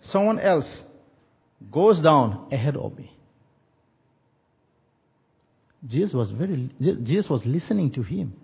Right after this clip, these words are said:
And he said, Jesus listened to the cry of the hurting one. When we heard something else, someone telling to us,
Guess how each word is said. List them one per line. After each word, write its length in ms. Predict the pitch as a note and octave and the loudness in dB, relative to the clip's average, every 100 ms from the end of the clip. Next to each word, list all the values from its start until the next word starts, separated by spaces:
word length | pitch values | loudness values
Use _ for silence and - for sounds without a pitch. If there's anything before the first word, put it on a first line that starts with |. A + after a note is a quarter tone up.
| _ _ _ _ _ _ _ _ _ - | _ _ _ _ _ _ _ _ _ -2
And 540 | E3+ C#3+ C#3 C#3+ - - - - - _ _ _ _ _ _ _ _ _ _ _ _ _ _ _ _ _ _ _ _ _ _ _ _ _ _ _ _ _ _ _ _ _ _ | 2 4 4 2 -2 -14 -20 -20 -20 _ _ _ _ _ _ _ _ _ _ _ _ _ _ _ _ _ _ _ _ _ _ _ _ _ _ _ _ _ _ _ _ _ _
he 60 | B2+ | -10
said, 300 | - A#2+ G#2+ - - - - _ _ _ _ - _ - | -2 0 -2 -8 -20 -20 -20 _ _ _ _ -20 _ -8
Jesus 340 | A2 D#3+ F3 - | 0 2 2 2
listened 640 | C#3 D#3+ - D3 C#3+ - - - - - | 2 2 4 4 4 0 -8 -18 -20 -10
to 80 | C3+ | -4
the 100 | C3 | -4
cry 460 | - C#3 C#3+ D3+ | -4 -4 -4 -4
of 200 | D#3 D3 | -4 -6
the 60 | C3 | -8
hurting 400 | G2+ - A#2+ A#2 | -8 -10 -10 -12
one. 180 | - - _ _ _ _ _ _ _ _ _ _ _ _ _ _ _ _ _ _ _ _ _ _ _ | -14 -20 _ _ _ _ _ _ _ _ _ _ _ _ _ _ _ _ _ _ _ _ _ _ _
When 160 | B2+ | -2
we 100 | C3 | 2
heard 240 | F3 D#3+ E3 | 6 8 6
something 380 | E3+ D#3+ D#3+ D#3 | 4 0 2 4
else, 240 | D#3 D#3 | 4 4
someone 280 | D#3+ D#3 D3 | 0 2 2
telling 300 | D3 D#3 D3+ | 0 0 0
to 140 | D3+ | -2
us, 260 | C#3+ C#3+ B2+ | 0 0 0